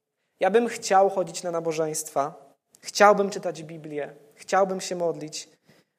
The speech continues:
No ale jest tak wiele rzeczy do zrobienia. No i gdzieś tam może nie do końca to przyznajemy,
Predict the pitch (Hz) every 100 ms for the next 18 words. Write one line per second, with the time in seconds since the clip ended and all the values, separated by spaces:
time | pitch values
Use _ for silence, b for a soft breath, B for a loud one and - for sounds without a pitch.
0 | 196 202 208 - 240 196 196 180 175 160
1 | 151 151 135 131 127 - _ _ _ _
2 | _ _ _ _ - 285 285 151 196 196
3 | 175 170 160 165 185 175 165 - 143 139
4 | 151 226 180